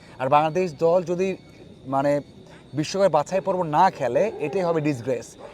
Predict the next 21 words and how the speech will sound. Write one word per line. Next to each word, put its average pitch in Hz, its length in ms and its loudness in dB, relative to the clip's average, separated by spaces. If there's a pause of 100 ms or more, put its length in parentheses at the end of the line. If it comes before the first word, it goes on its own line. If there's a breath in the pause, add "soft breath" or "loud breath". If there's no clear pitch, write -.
এটাই 165 220 0
হবে 190 280 4
ক্রিকেটের 180 380 -4
জন্য 175 260 -4
ক্ষতি। 156 420 -4 (300 loud breath)
বাংলাদেশ 160 480 2
যেই, 185 200 0
যে 160 160 -2
ক্রিকেটটা 175 380 -6
খেলছে 175 380 -4
বা 139 120 -2 (120)
খেলে, 165 360 4 (360 loud breath)
তাতে 180 280 2
অবশ্যই 160 460 0
বাংলাদেশে 170 380 0
বাছাই 151 340 0
পর্ব 185 240 -2
খেলে 190 140 -2
বিশ্বকাপে 147 440 -2
আসা 127 180 -4
উচিত, 117 300 -6